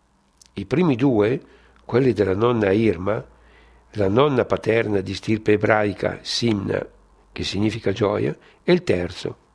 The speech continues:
Corradina, quello della nonna materna, siciliana. Se però doveste richiedere un mio certificato di nascita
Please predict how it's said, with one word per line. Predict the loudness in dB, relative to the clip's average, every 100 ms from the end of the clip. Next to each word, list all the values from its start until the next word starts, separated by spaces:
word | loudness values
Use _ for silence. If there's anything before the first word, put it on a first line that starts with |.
| _
Corradina, | 0 0 0 -2 -6 -6 -12 _ _ _ -20 -20 0
quello | 2 4
della | 4 4
nonna | 4 4 2
materna, | 2 2 2 2 -2 -6 -8
siciliana. | -10 -10 -6 -4 -4 -6 -10 -12 _ _ _ _ _ _ _ _ _ -20 -20 -16
Se | -2 0
però | 2 4 4
doveste | 4 4 4 2 4 4
richiedere | 4 0 2 4 4 4
un | 4
mio | 2 2 2
certificato | 0 -2 -2 -4 0 0 0 0 0
di | 0 -2
nascita | -2 -2 -2 -4 -6 -6